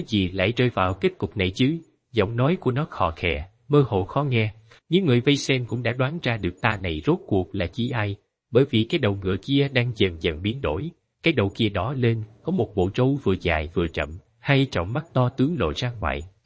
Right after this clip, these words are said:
"Đây chẳng phải là Trương Đại Hộ mới mất tích mấy ngày trước sao? Tiểu nhân biết sai rồi, tiểu nhân biết sai rồi, nhưng việc này cũng không thể tính hết lên đầu chúng ta, được, là Hoa,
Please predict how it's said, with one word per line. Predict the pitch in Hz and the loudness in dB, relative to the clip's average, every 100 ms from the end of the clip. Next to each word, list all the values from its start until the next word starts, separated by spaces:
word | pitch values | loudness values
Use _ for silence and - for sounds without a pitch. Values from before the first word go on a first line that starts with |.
| - _ | -20 _
"Đây | 127 123 | 0 0
chẳng | 117 123 | 0 -2
phải | 120 110 139 | 0 0 0
là | 95 | -2
Trương | - 120 110 | 2 0 2
Đại | 87 92 | 0 0
Hộ | 90 87 98 - | 0 0 -2 -2
mới | 117 151 | 0 2
mất | 170 - | -2 -2
tích | 180 - | -6 -2
mấy | 127 123 190 | 0 0 0
ngày | 113 80 | -2 -2
trước | - 165 | -2 -2
sao? | - 113 107 104 _ _ - | 0 0 -2 -8 _ _ 0
Tiểu | 110 143 | 0 2
nhân | 127 123 | 0 0
biết | 151 185 | 0 0
sai | - 127 113 | 0 0 0
rồi, | 87 80 73 _ - | 0 -2 -6 _ -2
tiểu | 123 | 0
nhân | 143 143 156 | 0 0 0
biết | 185 | 0
sai | - 127 113 | 0 0 0
rồi, | 80 71 - _ - | -2 -4 -8 _ 0
nhưng | 170 143 | 2 4
việc | 104 - | 2 0
này | 101 101 | -2 -2
cũng | - 147 | -4 -6
không | - 123 117 | -4 -4 -2
thể | 123 | -2
tính | - 185 | 0 -2
hết | 156 185 120 | 0 -2 0
lên | 110 107 | 0 0
đầu | 95 92 92 | 0 0 -2
chúng | - 139 | -6 -4
ta, | 127 101 95 - _ | -2 -4 -4 -10 _
được, | 107 92 - _ - | 2 2 0 _ -4
là | 78 62 | -4 -2
Hoa, | - 110 110 | 2 2 0